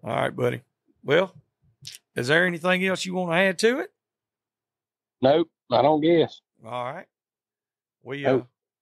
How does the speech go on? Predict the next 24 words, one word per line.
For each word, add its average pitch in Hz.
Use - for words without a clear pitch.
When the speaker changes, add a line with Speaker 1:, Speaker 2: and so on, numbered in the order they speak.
Speaker 1:
uh, 131
think 156
we've 151
done 147
Speaker 2:
Thank 156
you. 160
Speaker 1:
got, -
we've 175
done 156
got 170
about 151
an 139
hour 160
on 147
here, 147
so 127
that'd 165
be 156
a 139
pretty 151
good 143
little 143
segment 147
there. 147